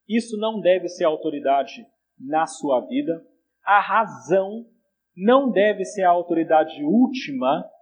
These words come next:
na sua vida, mesmo porque a nossa razão é falha. Então é possível que eventualmente a sua razão não compreenda as coisas de Deus,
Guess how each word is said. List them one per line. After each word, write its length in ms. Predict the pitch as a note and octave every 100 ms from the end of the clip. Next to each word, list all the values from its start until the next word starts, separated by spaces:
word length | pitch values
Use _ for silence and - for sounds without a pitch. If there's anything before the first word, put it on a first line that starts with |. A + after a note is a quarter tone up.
| _ _ _ _
na 140 | C3 C3
sua 300 | - B2+ A2+
vida, 320 | A#2 A#2+ D3+ F3+ - _ _ _ _ _ _ _ _ _ _ _
mesmo 300 | C#3+ E3+ E3+
porque 320 | E3 D#3+ E3 E3+
a 100 | D#3+
nossa 240 | D#3 D3+
razão 300 | D3+ C#3+ C#3+
é 60 | C#3
falha. 460 | - B2 B2 D#3+ - - _ _ _ _ -
Então 340 | D#3 F#3+ F#3+
é 60 | G3+
possível 680 | G3+ G3 - A#3 A#3 G3 F#3
que 100 | F#3+
eventualmente 840 | F#3 F#3 F3+ E3+ D#3+ E3 E3 E3+
a 60 |
sua 300 | D#3 F3 E3
razão 300 | E3 D#3 D#3+
não 180 | E3 F3+
compreenda 600 | F#3 F3 E3+ D3+ F#3 G3
as 120 | D#3+
coisas 340 | - D3+ C#3+ C3+
de 140 | C3
Deus, 480 | A#2 C3+ F#3+ -